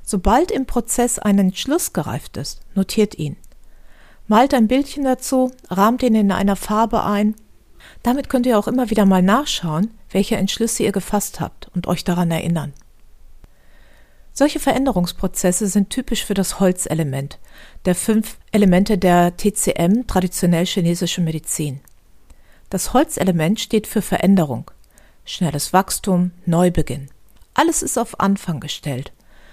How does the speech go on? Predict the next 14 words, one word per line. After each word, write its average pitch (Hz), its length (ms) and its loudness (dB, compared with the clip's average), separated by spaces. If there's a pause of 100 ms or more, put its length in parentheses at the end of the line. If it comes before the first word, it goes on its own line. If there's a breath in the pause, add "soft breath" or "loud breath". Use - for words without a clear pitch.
(180 soft breath)
Der 180 80 0
Jahresprozess 226 840 0
beginnt 262 540 -2 (120)
und 175 180 -4
dafür 180 280 2
benötigt 196 500 2
die 196 60 -4
Person, 180 640 0
das - 220 -6
Lebewesen, 185 600 2
die 175 140 0
Natur, 196 580 -2 (640 soft breath)
Durchhaltevermögen 147 1160 -2 (360)
oder 160 280 0